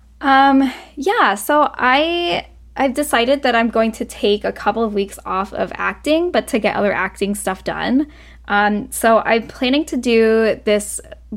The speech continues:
big class in September, but I have to pay the deposit, like, a month in advance.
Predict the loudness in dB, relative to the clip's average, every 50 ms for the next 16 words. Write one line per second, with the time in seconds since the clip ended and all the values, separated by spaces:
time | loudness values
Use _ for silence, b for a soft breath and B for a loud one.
0 | -6 0 2 2 4 4 2 2 0 -6 -8 -12 -8 -2 0 2 2 2 2 0
1 | -2 -4 -6 -8 -6 -6 -6 -4 -4 -6 -6 -6 -6 -4 -2 0 2 2 0 0
2 | 0 -2 -4 -6 B B B B B B B 0 2 4 4 4 2 2 0 -4
3 | -6 -4 -4 -2 0 0 -2 0 0 -2 -4 -4 -2 0 4 4 6 6 4 2
4 | 0 -4 -4 -2 0 2 2 2 0 -2 -4 -2 -2 -4 -4 -4 -4 -2 0 0
5 | -2 -2 -4 -4 -4 -4 -4 -6 -6 -6 -8 -8 -10 -12 -14